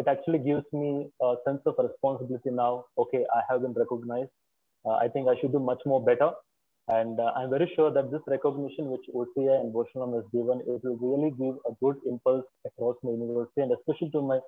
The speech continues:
students and my fellow colleagues. Uh, and I'm very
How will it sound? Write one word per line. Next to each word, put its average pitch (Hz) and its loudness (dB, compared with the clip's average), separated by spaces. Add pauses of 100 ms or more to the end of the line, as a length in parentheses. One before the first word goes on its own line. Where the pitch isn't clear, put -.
(420)
students 170 4
and 143 0
my 135 0
fellow 147 4 (120)
colleagues. 131 2 (540)
Uh, 117 0
and 127 0
I'm 131 2
very 147 0